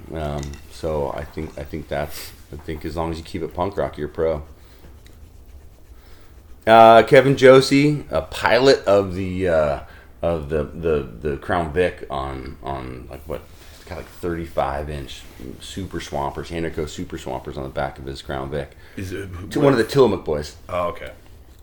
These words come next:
Speaker 1: And it's not, it's not just the tip, but it looks like just the tip, just 'cause he's got such monster tires on it. Uh, we want a flex ramp at Moondust.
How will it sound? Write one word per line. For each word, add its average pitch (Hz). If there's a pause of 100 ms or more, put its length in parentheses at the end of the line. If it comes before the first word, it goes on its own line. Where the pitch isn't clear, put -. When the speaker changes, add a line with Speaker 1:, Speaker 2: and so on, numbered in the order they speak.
(460)
Speaker 1:
And 98
it's 92
not, 113
it's 82
not 110
just 104
the -
tip, - (300)
but 92
it 82
looks -
like 85
just 82
the -
tip, -
just 87
'cause -
he's 95
got -
such -
monster 82
tires 82
on 65
it. 67 (500)
Uh, 90
we 113
want 104
a -
flex -
ramp 87
at -
Moondust. 85